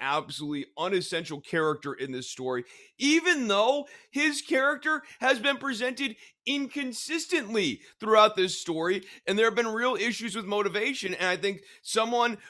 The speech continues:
who actually took the time to watch all this, God help that person, um, would watch the Roman and Jey Uso part. I know, and, and me too. Hi, how you doing?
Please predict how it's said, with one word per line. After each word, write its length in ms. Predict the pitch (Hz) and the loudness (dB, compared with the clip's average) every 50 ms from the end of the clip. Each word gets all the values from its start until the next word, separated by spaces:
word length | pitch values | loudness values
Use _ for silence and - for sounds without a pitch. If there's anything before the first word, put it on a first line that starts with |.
| - - | -18 -12
who 140 | - 202 196 | -8 -2 0
actually 360 | - 196 214 202 208 - 208 | 4 4 4 4 2 -2 -8
took 160 | 180 233 214 | -8 -8 -6
the 80 | - 175 | -6 -6
time 260 | - 185 185 190 202 | -2 0 0 0 0
to 80 | 180 170 | 0 -2
watch 380 | 151 156 175 190 214 208 202 | -2 2 4 4 4 4 2
all 120 | 185 156 151 | 2 0 0
this, 200 | 139 170 147 123 | 0 -4 -8 -6
God 340 | 95 110 143 165 185 202 165 | -2 2 4 6 6 4 4
help 300 | - 151 180 196 - - | 2 2 0 2 4 4
that 220 | 170 196 - - | 4 4 4 2
person, 360 | 135 127 123 120 - 135 139 135 - - 208 208 - _ - | -2 -4 -4 -4 -6 -8 -8 -10 -12 -18 -20 -20 -10 _ -2
um, 260 | 175 175 175 170 151 - - - - - | 0 0 0 -2 -6 -10 -14 -20 -18 -14
would 240 | 165 170 190 202 185 | -8 -4 -4 -4 -4
watch 640 | 170 156 156 170 196 220 240 233 220 - - - - - - _ - | -4 -4 0 2 4 6 6 6 4 2 -4 -10 -12 -16 -20 _ -10
the 320 | 165 196 196 190 185 - - | -6 -4 -4 -4 -4 -6 -6
Roman 440 | 156 160 180 208 226 233 240 220 202 | -6 -4 -2 0 0 0 0 -2 -2
and 240 | - 180 180 170 151 | -4 -4 -6 -6 -4
Jey 220 | 123 156 202 202 | 0 2 2 2
Uso 520 | 175 151 208 240 269 254 - 185 151 147 | 2 0 -4 -4 -4 -2 0 0 0 0
part. 360 | 143 - - 135 131 135 147 - | 0 -2 -2 0 0 0 2 2
I 140 | 151 156 160 | 2 4 4
know, 300 | 196 202 160 117 127 143 | 4 4 2 2 2 0
and, 220 | 156 156 160 - 143 | 0 -2 -2 0 0
and 160 | 165 175 180 | 2 2 2
me 140 | 190 196 190 | 2 0 -2
too. 240 | - - 196 151 | -2 -2 -2 0
Hi, 220 | 139 151 143 113 117 | 2 2 0 0 0
how 100 | 143 143 | 0 0
you 140 | 147 143 - | 0 0 0
doing? 240 | - 147 113 - | 0 0 0 0